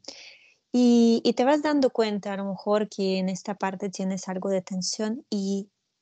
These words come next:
tú misma empiezas a, a autorregularte, empiezas a relajarte un poquito más, ¿vale? Y al estar manteniendo toda tu atención en el cuerpo, la mente empieza a salir de estos bucles, empieza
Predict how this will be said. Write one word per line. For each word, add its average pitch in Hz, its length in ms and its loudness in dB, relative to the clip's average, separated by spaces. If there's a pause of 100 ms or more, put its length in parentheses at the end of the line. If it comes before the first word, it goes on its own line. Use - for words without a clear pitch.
(280)
tú 269 120 -2
misma 302 480 2
empiezas 220 500 -4
a, 202 320 -6 (180)
a 196 380 -6 (140)
autorregularte, 196 920 -4
empiezas 190 420 -8
a 196 80 -6
relajarte 190 680 -6
un 190 100 -8
poquito 196 380 -12
más, 202 340 -12 (100)
¿vale? 240 220 -2 (800)
Y 240 540 8
al 226 180 2
estar 294 300 0
manteniendo 269 720 0
toda 262 320 2
tu 254 140 -6
atención 226 540 -4
en 208 120 -2
el 196 140 -6
cuerpo, 269 520 0
la 214 140 0
mente 214 500 -4 (280)
empieza 208 400 -2
a 202 40 -4
salir 208 380 0
de 190 100 -4
estos 202 320 -6
bucles, 190 500 -6
empieza 202 640 -6